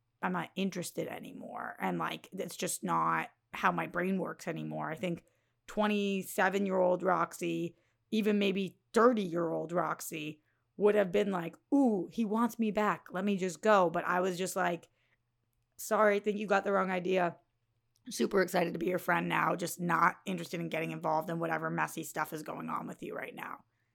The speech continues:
And I felt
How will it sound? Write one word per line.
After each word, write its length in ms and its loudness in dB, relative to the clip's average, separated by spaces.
And 500 0
I 200 6
felt 340 4